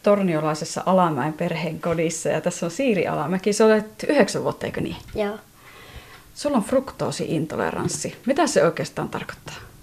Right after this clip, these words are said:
Speaker 2: Mm, ettei saa syödä sokeria tai mitään.
Speaker 1: Missä kaikissa ruuissa sitä on?
Speaker 2: Ö, no esim, ö, karkeissa ja, mm,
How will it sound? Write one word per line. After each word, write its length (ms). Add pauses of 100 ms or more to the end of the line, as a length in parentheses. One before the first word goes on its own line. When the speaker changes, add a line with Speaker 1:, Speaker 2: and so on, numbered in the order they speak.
(180)
Speaker 2:
Mm, 580
ettei 300
saa 180
syödä 460
sokeria 800
tai 260
mitään. 480 (1000)
Speaker 1:
Missä 220
kaikissa 400
ruuissa 360
sitä 240
on? 200 (640)
Speaker 2:
Ö, 300
no 400
esim, 720
ö, 840 (480)
karkeissa 1300 (640)
ja, 640 (400)
mm, 720